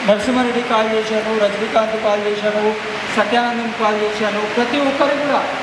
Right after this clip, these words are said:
నాకు ఎంతమంది అయితే ఫోన్లో, ఆ, టచ్లో ఉన్నారో ప్రతి ఒక్కరికి కూడా పర్సనల్గా ఫోన్ చేసి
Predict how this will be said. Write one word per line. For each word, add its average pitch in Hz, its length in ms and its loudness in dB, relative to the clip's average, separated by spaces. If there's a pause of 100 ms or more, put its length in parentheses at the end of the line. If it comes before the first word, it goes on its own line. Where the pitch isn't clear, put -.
నాకు 233 280 2
ఎంతమంది 247 760 -2
అయితే 247 300 2
ఫోన్లో, 240 560 0 (920)
ఆ, 190 340 2
టచ్లో 233 320 2
ఉన్నారో 240 380 0
ప్రతి 262 460 -2
ఒక్కరికి 247 320 -2
కూడా 247 120 0
పర్సనల్గా 247 640 0
ఫోన్ 220 380 -2
చేసి 240 360 0